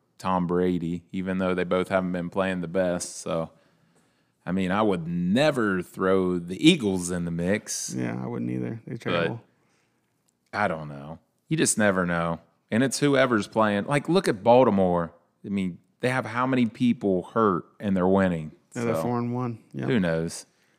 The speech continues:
Speaker 1: As long as it's not the Steelers.
Speaker 2: Do you have any, uh, favorite sports moments that you can think of? I mean, this could be any sport, but um,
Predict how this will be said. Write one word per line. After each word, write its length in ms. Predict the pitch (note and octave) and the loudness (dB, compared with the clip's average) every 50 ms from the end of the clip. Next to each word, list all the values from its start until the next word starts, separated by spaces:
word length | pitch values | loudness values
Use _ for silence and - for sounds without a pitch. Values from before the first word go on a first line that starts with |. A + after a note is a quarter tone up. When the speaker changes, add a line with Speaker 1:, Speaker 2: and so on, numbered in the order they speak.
| _ _ | _ _
Speaker 1:
As 120 | - G2+ C3 | -6 -2 0
long 120 | D#3+ E3 | 0 0
as 60 | C3+ C3 | 0 -2
it's 140 | A2+ - - | -2 0 2
not 200 | A#2 G#2+ G2+ - | 2 2 2 0
the 80 | G#2 | -2
Steelers. 680 | - - - G#2 F#2+ F#2+ F#2+ F#2 F#2 F2+ F2+ - - - _ _ _ _ _ _ _ _ _ _ | -6 -2 0 2 2 2 2 2 2 0 -2 -4 -10 -18 _ _ _ _ _ _ _ _ _ _
Speaker 2:
Do 80 | - D3 | 0 2
you 140 | D#3+ E3 D#3 | 4 4 4
have 220 | D#3+ D#3 D#3 D3+ | 4 4 4 4
any, 280 | C#3 C#3 C3+ C3 B2+ A#2+ | 4 4 4 4 2 2
uh, 200 | A#2+ A#2+ A#2 A2+ | 0 0 -2 -2
favorite 440 | - - B2+ C3 B2+ B2 A2+ - | -4 -2 -2 0 0 -2 -4 -6
sports 480 | - - - - C3+ C3 B2 B2 - - | -6 -8 -6 -4 -4 -2 -2 -4 -4 -4
moments 680 | A#2+ A2+ A2+ A#2 A#2 A#2 A#2 A2 - - - - - - | -4 -2 -2 0 0 0 -2 -4 -4 -6 -10 -10 -10 -10
that 100 | A#2 A2+ | -8 -8
you 120 | A#2+ A#2+ | -10 -8
can 180 | A2+ A2+ A2+ G#2+ | -8 -10 -12 -10
think 240 | - A#2 A2+ G#2+ - | -10 -10 -10 -8 -8
of? 200 | A2 A2+ A2+ G#2+ | -8 -6 -6 -6
I 40 | A2+ | -6
mean, 160 | A#2 A#2+ A#2+ | -6 -6 -4
this 140 | B2+ B2+ - | -6 -6 -4
could 140 | - A#2+ | -4 -4
be 140 | A#2 A#2 A2+ A2+ | -4 -4 -4 -4
any 140 | A#2 A#2 | -4 -6
sport, 400 | A2 - - A#2 A2+ A2 G#2 - | -6 -8 -10 -10 -10 -8 -8 -6
but 320 | - A2+ A#2 A2+ - - _ _ _ _ _ _ _ _ _ - - | -6 -4 -4 -4 -6 -8 _ _ _ _ _ _ _ _ _ -14 -10
um, 460 | A2 A2 A2 G#2+ G#2 - B2 C3+ | -8 -8 -6 -8 -8 -10 -12 -16